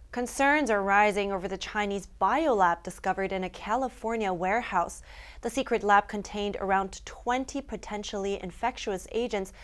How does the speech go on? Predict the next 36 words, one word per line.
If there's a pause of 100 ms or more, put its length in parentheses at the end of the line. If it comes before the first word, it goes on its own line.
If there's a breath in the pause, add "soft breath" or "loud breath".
(220 loud breath)
including
the
coronavirus
and (140)
H
I
V. (400 loud breath)
Roughly
one
thousand
lab
mice
were
also
found. (140)
One
expert
says (320 loud breath)
there
are
undoubtedly
more
of
the
labs
on
U
S
soil. (200)
N
T
D's
Jeremy
Sandberg
has
more.